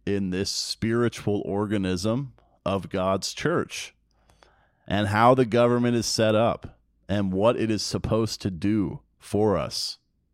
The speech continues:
Notice what Mister Armstrong, the late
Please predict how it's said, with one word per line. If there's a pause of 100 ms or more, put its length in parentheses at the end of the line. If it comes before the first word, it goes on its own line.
(1700)
Notice
what
Mister
Armstrong, (560)
the
late